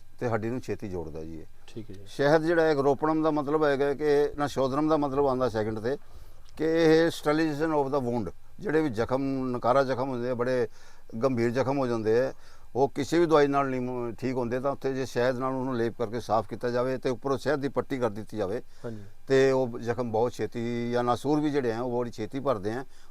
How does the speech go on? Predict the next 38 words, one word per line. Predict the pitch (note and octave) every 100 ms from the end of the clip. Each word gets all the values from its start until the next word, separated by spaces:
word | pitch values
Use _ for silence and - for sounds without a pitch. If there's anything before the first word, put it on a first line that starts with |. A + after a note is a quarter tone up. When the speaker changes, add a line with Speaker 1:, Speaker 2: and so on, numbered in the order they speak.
| -
Speaker 1:
ਔਰ | B2+
ਇਹ | D#3+
ਗੱਲ | D#3+
ਡਬਲਯੂ | C#3+ C3 D3
ਐਚ | C#3+
ਓ |
ਨੇ | D3+
ਵੀ | D#3
ਮੰਨੀ | A#2+ A#2
ਹੈ | A2 B2+ - - -
ਕਿ | B2+
ਆਉਣ | C3+
ਵਾਲੇ | D3 D3
ਸਮੇਂ | C3+ C#3+
'ਚ | C#3+
ਬੀਟਾਡੀਨ | A#2+ B2 C#3 C#3
ਵਗੈਰਾ | C#3 C3 C3
ਤੁਹਾਡੀ | A2+ A#2+
ਕੰਮ | A2 A2+
ਨਹੀਂ | A#2 A#2+
ਕਰੇਗੀ, | G#2+ G#2 C3 - - - -
ਔਰ | B2+
ਸ਼ਹਿਦ | A2 C3+ C3 C#3+
ਹੀ | C3+ D3+
ਉੱਥੇ | C3+ A#2+
ਜ਼ਖਮ | B2 A#2+ A2+ B2
ਨੂੰ | B2
ਭਰਨ | C#3 G#2+
ਵਾਸਤੇ, | G#2 G#2 - A#2 A2+ - - G#2
ਰੋਪਣ | G#2+ A#2 A#2+
ਕਰਨ | B2
ਵਾਸਤੇ, | A#2 A#2 - A#2
ਸ਼ੁੱਧੀ | C3+ C3
ਕਰਨ | A#2 A2+
ਵਾਸਤੇ | A#2 G#2+ B2+ A#2 -
ਸ਼ਹਿਦ | - A2+ A2
ਦਾ | A#2
ਪ੍ਰਯੋਗ | G#2+ G#2+ A#2